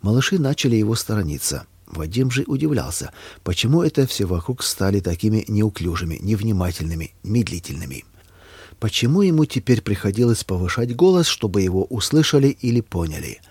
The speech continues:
Мама иногда останавливала его, делала замечания, пыталась успокоить, но Вадима это тоже раздражало. Вечером домой с работы приехал отец. Мама вышла во двор встретить его.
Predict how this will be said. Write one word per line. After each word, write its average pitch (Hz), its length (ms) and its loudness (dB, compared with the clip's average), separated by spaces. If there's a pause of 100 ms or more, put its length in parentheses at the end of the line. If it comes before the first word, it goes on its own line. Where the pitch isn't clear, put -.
(380)
Мама 165 340 4
иногда 123 360 2
останавливала 92 800 0
его, 85 320 -2 (240)
делала 123 420 2
замечания, 95 720 0
пыталась 87 540 -4
успокоить, - 720 -4 (320)
но 123 100 2
Вадима 139 380 6
это 156 280 2
тоже 90 380 -2
раздражало. 80 680 -4 (640)
Вечером 92 420 -2
домой 104 240 0
с - 120 -6
работы 143 380 0
приехал 98 420 -4
отец. - 480 -6 (500)
Мама 160 300 4
вышла 123 280 0
во 92 140 0
двор 120 320 0
встретить - 560 -4
его. 90 520 -8